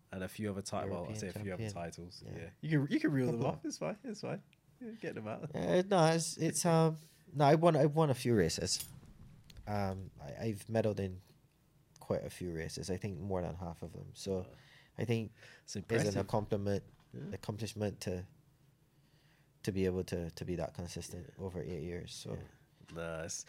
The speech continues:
Speaker 2: yeah, I'm happy.
Speaker 1: It's a long time, man, and I know, you know, we're obviously gonna make sure we get some more time with you and, um,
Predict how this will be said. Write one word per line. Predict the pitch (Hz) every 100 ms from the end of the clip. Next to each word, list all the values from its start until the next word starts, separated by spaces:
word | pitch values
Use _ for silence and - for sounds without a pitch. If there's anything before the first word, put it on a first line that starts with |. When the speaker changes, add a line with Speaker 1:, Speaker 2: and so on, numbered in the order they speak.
| -
Speaker 2:
yeah, | 104
I'm | 95
happy. | 90 -
Speaker 1:
It's | 82 139
a |
long | 135 151 151
time, | - 170 160 143
man, | 123 120
and | 117
I | 123
know, | 143 139 123
you | - 120
know, | 113
we're | 110 117
obviously | 120 113 104
gonna | 104 104 - _
make | 101 113 -
sure | 107 101
we | 98
get | 101 -
some | 101
more | 98 95
time | - 98 92
with | 98 -
you | 98 92
and, | 87
um, | 90 87 87 170